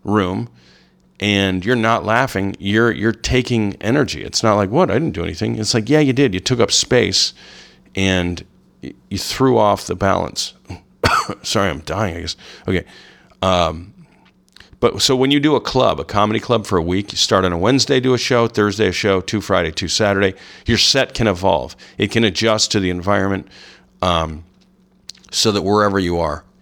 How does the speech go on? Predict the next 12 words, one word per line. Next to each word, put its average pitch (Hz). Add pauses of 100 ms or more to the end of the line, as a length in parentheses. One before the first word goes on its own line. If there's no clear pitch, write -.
Tampa, 92 (300)
Omaha, 90 (320)
you 82
know, 76
Spokane, 92 (680)
um, - (340)
Sioux -
Falls, 95
Sioux 82
City, 92 (640)
New 92
York 92